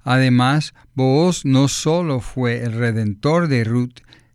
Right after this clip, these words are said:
sino también su marido. Asimismo, Cristo no es solamente nuestro redentor, sino también nuestro marido.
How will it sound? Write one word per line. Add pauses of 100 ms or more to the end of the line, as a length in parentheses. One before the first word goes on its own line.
sino
también
su
marido. (500)
Asimismo, (180)
Cristo
no
es
solamente
nuestro
redentor, (460)
sino
también
nuestro
marido.